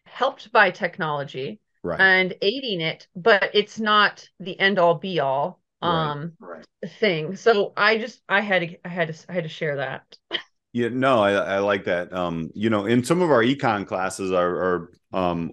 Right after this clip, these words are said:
Speaker 2: we'll play, like, Monopoly. Um, we play it in, uh, sociology. I know, uh, one of my good, uh, friends who also teaches, and he gives people certain situations, you know, you know, you, like, he doesn't play it like, you know, the board game should be played. He's like,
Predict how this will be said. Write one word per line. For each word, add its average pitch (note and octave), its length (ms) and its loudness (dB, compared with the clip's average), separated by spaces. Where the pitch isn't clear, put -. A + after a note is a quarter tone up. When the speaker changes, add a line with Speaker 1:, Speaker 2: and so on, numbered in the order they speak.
Speaker 2:
we'll G#2+ 260 4
play, G#2+ 640 2
like, F2+ 240 -2
Monopoly. E2 720 0
Um, D#2+ 440 -2
we F#2+ 140 -2
play G#2+ 240 4
it F#2+ 80 2
in, F#2 220 -4
uh, E2+ 340 -2
sociology. F#2 920 0
I F2+ 80 -2
know, F2 340 -4
uh, D#2+ 380 0
one E2+ 180 -6
of E2+ 60 -6
my E2 120 -4
good, D#2+ 300 -4
uh, D#2 160 0
friends E2+ 300 -6
who F2 80 -4
also D#2+ 260 -4
teaches, D#2+ 540 -8
and D2+ 240 -10
he A#2+ 120 4
gives A#2 200 4
people G#2 440 2
certain G#2 300 -2
situations, A#2 1080 -2
you A#2 140 -2
know, C3 280 -2
you G2 120 -4
know, G#2+ 80 0
you, A2 400 2
like, F2+ 260 0
he A2+ 160 -2
doesn't G#2 380 2
play G#2+ 220 4
it E2 100 -2
like, F2+ 360 -4
you G2 60 -6
know, F2 140 -4
the D#2+ 100 -2
board F2+ 320 0
game E2+ 240 -2
should A2+ 240 0
be G#2+ 140 2
played. F#2+ 320 2
He's F2+ 160 -2
like, D#2+ 260 -4